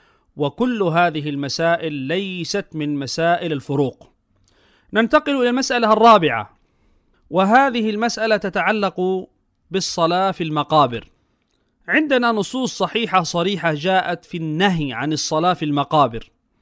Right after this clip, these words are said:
وهي كثيرة، ويكاد أن تكون هذه المسألة من المسائل المقطوع بها عند العلماء. ففي حديث أبي سعيد الخدري الذي أخرجه أحمد في المسند،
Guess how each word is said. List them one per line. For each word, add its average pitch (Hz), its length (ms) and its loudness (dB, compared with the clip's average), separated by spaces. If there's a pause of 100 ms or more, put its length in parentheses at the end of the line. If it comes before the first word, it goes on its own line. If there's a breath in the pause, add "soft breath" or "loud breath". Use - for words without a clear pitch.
(360)
وهي 160 260 -2
كثيرة، 170 640 0 (800)
ويكاد 160 560 0
أن 156 180 -4
تكون 165 360 -2
هذه 160 400 -2
المسألة 170 460 -4
من 156 100 -4
المسائل 147 500 -4
المقطوع 151 800 0
بها 165 300 0
عند 147 200 -2
العلماء. 139 540 -2 (800)
ففي 165 260 0
حديث 180 340 -2
أبي 170 260 -2
سعيد 180 340 -2
الخدري 151 720 -2 (680)
الذي 151 340 -2
أخرجه 143 760 0 (1080)
أحمد 151 360 -2
في 143 100 -6
المسند، 139 580 -2